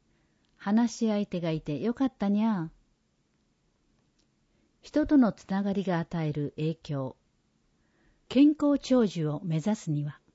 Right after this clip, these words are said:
運動や栄養、生活習慣病の予防などがイメージとして浮かぶと思います。もちろん、これはとっても大切なことです。ところが、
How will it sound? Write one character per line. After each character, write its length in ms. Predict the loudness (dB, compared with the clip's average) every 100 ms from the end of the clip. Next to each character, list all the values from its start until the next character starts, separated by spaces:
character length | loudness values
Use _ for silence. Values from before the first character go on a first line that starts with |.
| _ _ 2
運 260 | 6 6
動 200 | 4 0
や 280 | 0 -2 -6 _ _ _
栄 280 | -2 0 2
養、 360 | 0 0 -4 -12 _ _ _
生 220 | 2 2
活 300 | 2 -4 -6
習 200 | -2 0
慣 380 | 2 2 2 4
病 180 | 2 2
の 200 | 0 -2
予 180 | -2 0
防 200 | 2 0
な 160 | 0 -2
ど 120 | -4
が 220 | -6 -10 _ -20 _ -4
イ 100 | 2
メ 160 | 4
ー 40 | 4
ジ 140 | -2
と 120 | -6 -6
し 80 |
て 120 | -4 -4
浮 100 | -2
か 140 | -2
ぶ 80 | -2
と 160 | -2 0
思 200 | 0 0
い 60 |
ま 180 | -2 -6
す。 200 | -12 _ _ _ _ _ _ _ _ _ _
も 120 | -6
ち 160 | 0 2
ろ 120 | 2
ん、 140 | 0 -4 _ -8
こ 100 | -2
れ 80 | 0
は 160 | -2
と 100 | -4
っ 40 | -10
て 200 | 0 2
も 140 | 4
大 200 | 2 0
切 240 | -2 -4 -4
な 100 | -4
こ 120 | -6
と 120 | -6
で 140 | -8
す。 180 | -12 -18 _ _ _ _ _ _ _ _ _ _ _ -8
と 100 | -4
こ 140 | -2
ろ 120 | -2 -2
が、 220 | -6